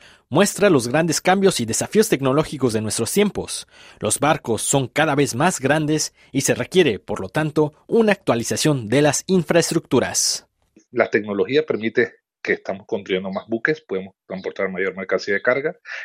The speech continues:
Speaker 2: entonces también el recinto portuario necesita reactualizarse.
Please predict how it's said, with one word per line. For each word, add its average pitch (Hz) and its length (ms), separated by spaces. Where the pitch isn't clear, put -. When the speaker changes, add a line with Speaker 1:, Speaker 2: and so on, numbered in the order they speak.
Speaker 2:
entonces 120 480
también 117 280
el - 80
recinto - 400
portuario 123 500
necesita 98 540
reactualizarse. - 800